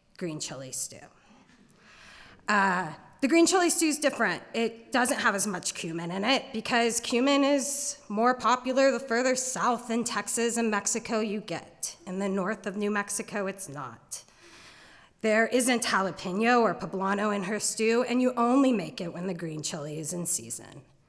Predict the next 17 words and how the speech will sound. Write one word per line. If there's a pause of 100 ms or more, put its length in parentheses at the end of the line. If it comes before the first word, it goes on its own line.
(760)
Green
chili
grows
all
the
way
from (460)
Hatch,
New
Mexico, (220)
up
to (140)
Pueblo,
Colorado. (840)
And
that
is